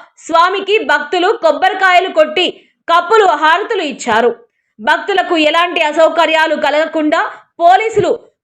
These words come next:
ప్రతిష్ట బందోబస్తు ఏర్పాటు భక్తులకు ఎలాంటి అసౌకర్యాలు కలగకుండా పోలీసులు పటిష్ట బందోబస్తు ఏర్పాటు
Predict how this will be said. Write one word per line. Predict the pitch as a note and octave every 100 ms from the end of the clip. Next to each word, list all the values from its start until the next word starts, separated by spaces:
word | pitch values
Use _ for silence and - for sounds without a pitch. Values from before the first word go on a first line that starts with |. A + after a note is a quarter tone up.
| -
ప్రతిష్ట | E4+ F4 A#4 A#4 F#4+
బందోబస్తు | C#4 D#4 G#4 A#4 F4+ F4+ D#4
ఏర్పాటు | C#4 B3+ A#3 A3+ A#3 _ _ _ _ _ _ _ _ _ _ _ _ _ _ _ _ _ _ _ _ _ _ _ _ _ _ _ _ _ _ G#3
భక్తులకు | D4 F4 G4+ F#4+ F#4 F4+
ఎలాంటి | D#4 E4+ F#4 F#4 E4
అసౌకర్యాలు | D4 E4 E4 F4 F4+ G4 G4+
కలగకుండా | - D#4 D#4+ E4 D#4 E4 E4 - _ -
పోలీసులు | D#4 F4+ G4 G4 D#4+ G#4 B4 - _ F4
పటిష్ట | F4+ G#4+ A4+ - F4+
బందోబస్తు | A3+ D4+ F4+ G#4+ G#4+ F4 F4+
ఏర్పాటు | D#4+ B3 A#3+ B3